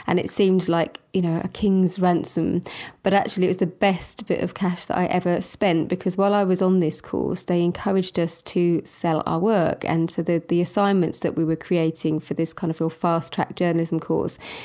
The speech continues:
we were just told, "Get out there and try and sell them to newspapers and magazines." And I totally took this on board and somehow managed to sell, sell a couple of pieces while I was still on my course.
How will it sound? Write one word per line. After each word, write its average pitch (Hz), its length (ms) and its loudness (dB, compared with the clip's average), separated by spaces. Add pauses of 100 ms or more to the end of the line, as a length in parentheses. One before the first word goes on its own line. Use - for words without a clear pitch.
(160)
we 185 60 4
were 185 60 4
just 180 200 0
told, 170 180 0
"Get 185 140 2
out 175 240 0
there 165 120 2
and 165 100 2
try 170 160 0
and 165 100 0
sell 170 240 2
them 160 180 2
to - 140 -4
newspapers 165 520 -2
and 170 80 0
magazines." 165 600 0
And 170 180 2 (280)
I 190 120 4
totally 196 400 2
took - 220 -2
this - 160 -2
on 175 120 2
board 165 300 2
and 170 80 0
somehow 226 360 2
managed 180 360 2
to 196 80 -2
sell, 175 360 2
sell 180 200 0
a 170 40 0
couple 185 220 -2
of 147 80 -2
pieces 160 420 -2
while 160 140 2
I 160 60 2
was 165 120 0
still 160 300 0
on 165 160 2
my 165 140 0
course. 240 500 2